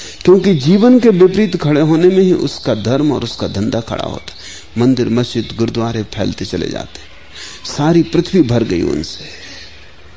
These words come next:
और आदमी के जीवन में कहीं कोई आनंद की पुलक नहीं, आदमी के जीवन में कहीं कोई रस की धार नहीं बहती।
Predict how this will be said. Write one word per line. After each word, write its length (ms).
और 240
आदमी 360
के 160
जीवन 340
में 260
कहीं 240
कोई 320
आनंद 360
की 160
पुलक 340
नहीं, 240
आदमी 340
के 140
जीवन 300
में 180
कहीं 320
कोई 300
रस 380
की 80
धार 340
नहीं 200
बहती। 300